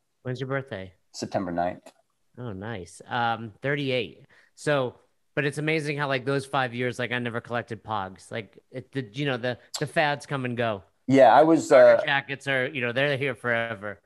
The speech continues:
Speaker 1: You gotta
Speaker 2: I
Speaker 1: have a
Speaker 2: was, like, a
Speaker 1: starter jacket.
Speaker 2: few years, Power Rangers wasn't cool for me. Like, that was, I was too old
Speaker 1: I was
Speaker 2: to
Speaker 1: on the ed-,
Speaker 2: admit
Speaker 1: edge of that.
Speaker 2: publicly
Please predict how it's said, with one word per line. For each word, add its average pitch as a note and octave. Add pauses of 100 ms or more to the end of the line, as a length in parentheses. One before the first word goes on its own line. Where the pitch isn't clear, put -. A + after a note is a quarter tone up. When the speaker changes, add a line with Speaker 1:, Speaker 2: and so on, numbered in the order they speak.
(280)
Speaker 1:
You B2
gotta C3+
Speaker 2:
I C3
Speaker 1:
have C#3
a -
Speaker 2:
was, C#3+
like, C3+
a B2
Speaker 1:
starter G#2+
jacket. G#2+
Speaker 2:
few C3+
years, B2 (360)
Power D#3+
Rangers A#2
wasn't A2+
cool A2
for G#2
me. G2
Like, G2
that A#2
was, A2
I B2
was C3+
too F3+
old C#3 (800)
Speaker 1:
I C3+
was A2+
Speaker 2:
to F3+
Speaker 1:
on E3
the D3+
ed-, D3+
Speaker 2:
admit D#3+
Speaker 1:
edge D3+
of D3+
that. -
Speaker 2:
publicly A#2